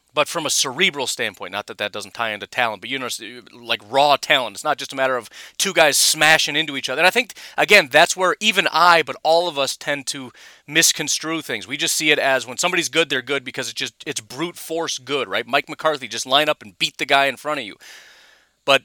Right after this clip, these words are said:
but what we're dealing with, and, and, and the problem is that's why that didn't work in Green Bay anymore, is because there wasn't that much brute force talent.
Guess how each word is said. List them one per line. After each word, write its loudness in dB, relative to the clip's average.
but -2
what -6
we're -6
dealing 6
with, 0
and, -8
and, -6
and -12
the -4
problem 4
is -4
that's 0
why 4
that 0
didn't -10
work -8
in -14
Green -12
Bay 2
anymore, -4
is -10
because -12
there -8
wasn't -2
that 0
much -10
brute -14
force -10
talent. -4